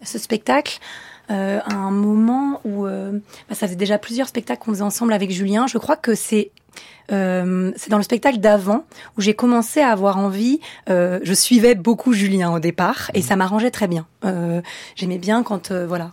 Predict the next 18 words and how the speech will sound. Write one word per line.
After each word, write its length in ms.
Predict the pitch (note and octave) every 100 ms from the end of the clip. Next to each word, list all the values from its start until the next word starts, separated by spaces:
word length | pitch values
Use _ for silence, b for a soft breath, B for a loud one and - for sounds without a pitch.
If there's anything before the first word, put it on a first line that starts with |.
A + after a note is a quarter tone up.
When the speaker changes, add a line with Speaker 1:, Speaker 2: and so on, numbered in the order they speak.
| -
Speaker 1:
on, 240 | F3 E3+ A3
on 80 |
travaillait 300 | F3 F#3 F3+
le 80 | G3+
spectacle 460 | F#3 F#3+ - G#3+ A3+
et 20 |
qu'il, 180 | - F3+
lui, 160 | F3 G#3
bloquait 480 | E3 F3+ F3 G#3
sur 140 | G#3+ G3+
la 80 | F3
mise 160 | E3+
en 80 | E3+
scène, 300 | E3+ G#3+ B3 B B B
moi, 240 | F#3+ G3 G#3
de 80 |
pouvoir, 580 | G3 F#3 E3+ F#3 G#3 A#3
pff, 180 | - -